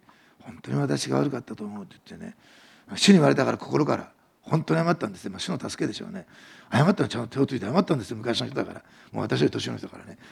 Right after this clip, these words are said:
昔の人だから。ね、まあ、あの、随分三十年、二十、二十三、三十年ぐらい前かな。ね。そしたらね、相手はびっくりしたんですって。「えっ？」って言って、次の日曜日教会来たんです。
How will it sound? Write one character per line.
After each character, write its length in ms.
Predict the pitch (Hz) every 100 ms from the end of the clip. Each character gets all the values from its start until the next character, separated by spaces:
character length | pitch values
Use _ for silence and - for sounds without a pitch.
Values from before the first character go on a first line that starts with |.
| -
昔 240 | 120 107
の 60 | 104
人 100 | 95
だ 60 |
か 80 | - - - _
ら。 80 | -
ね、 40 |
ま 280 | - 123 113
あ、 20 |
あ 40 | 101
の、 80 | 98
随 160 | 170
分 200 | 139 - -
三 240 | - 131
十 120 | 135
年、 140 | 135 147
二 120 | 143
十、 220 | 165 170 -
二 80 | 139
十 220 | 170 170
三、 280 | 160 160 151
三 180 | - 139
十 100 | 151
年 80 | 156
ぐ 60 |
ら 60 | 175
い 40 |
前 100 | 92
か 100 | -
な。 140 | - - _ - - _
ね。 200 | - - _ - _ -
そ 60 |
し 60 | 107
た 60 | 107
ら 60 |
ね、 200 | 101 92
相 160 | - 120
手 80 | 127
は 60 | -
び 80 | -
っ 40 |
く 160 | - 185
り 60 |
し 20 |
た 80 | 110
ん 40 | 92
で 60 |
す 140 | - -
っ 20 |
て。 60 | - _ _ - - -
「え 40 | 107
っ？」 100 | 143
っ 0 |
て 180 | - - _
言 100 | -
っ 40 |
て、 40 | - _ _ - - -
次 180 | - 139
の 100 | 135
日 160 | 127
曜 80 | 123
日 60 | 104
教 160 | 127
会 160 | 123 120
来 80 | -
た 80 | 117
ん 100 | -
で 80 |
す。 160 | - -